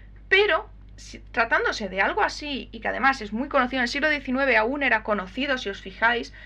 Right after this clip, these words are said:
es muy curioso que no se sepa nada de eso. De hecho, la gracia sería ir a esas zonas, ¿no? E investigar, eh, sobre dónde, eh, podrían estar todas estas cosas.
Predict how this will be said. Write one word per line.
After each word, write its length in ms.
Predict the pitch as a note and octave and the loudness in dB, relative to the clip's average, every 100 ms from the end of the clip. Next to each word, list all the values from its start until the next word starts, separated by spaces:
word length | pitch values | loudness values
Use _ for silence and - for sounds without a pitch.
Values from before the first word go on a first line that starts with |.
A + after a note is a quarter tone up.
| - - - | -20 -14 -10
es 160 | A3 | -6
muy 220 | A3+ D4 | -2 -4
curioso 640 | E4+ D#4 A#3+ B3 B3+ D4+ - | -4 -6 -2 -4 -4 -8 -6
que 160 | A3 | -6
no 340 | G#3+ A3+ B3+ C#4+ | -4 -2 -2 -2
se 180 | C#4+ | -6
sepa 320 | B3+ C#4 B3+ A3 | -4 0 4 6
nada 240 | C4 A#3 | 6 4
de 160 | A3 D4+ | -2 -4
eso. 320 | - F#3+ - | -4 -6 -8
De 160 | - A3 | -4 -4
hecho, 160 | C4+ D4 | 0 0
la 120 | G3+ | 0
gracia 380 | G#3+ E4 - D4 | 0 0 -2 -6
sería 400 | B3+ B3 C#4 B3+ | -6 -2 0 0
ir 240 | C#4 C#4+ - - | -2 -8 -12 -6
a 200 | - A#3 | 0 2
esas 400 | B3 C#4+ C#4 - | 2 -2 -4 -4
zonas, 480 | - C#4+ C4 C4 - | -2 0 0 -2 -4
¿no? 240 | A3 - - | -6 -6 -8
E 60 | C#4 | -10
investigar, 880 | E4 D4+ A#3+ - A3 G#3 B3 B3+ - | -6 -4 -4 -4 -6 4 4 4 -2
eh, 240 | G#3 F#3 | -8 -6
sobre 480 | F#3 G#3+ G3 F#3+ F3+ | -8 -6 -4 -2 -2
dónde, 440 | F3 G3+ G3+ A#3 - - - - - | -4 0 2 0 -2 -16 -16 -16 -2
eh, 120 | B3+ | 0
podrían 360 | B3 G#3+ G#3+ A#3 | 2 2 2 0
estar 360 | G#3 - A#3+ B3 | 0 4 4 2
todas 280 | A3 C4+ | 0 0
estas 220 | B3 F#3+ - | -4 -10 -4
cosas. 520 | C#4+ F#4+ - - | -2 -2 -4 -8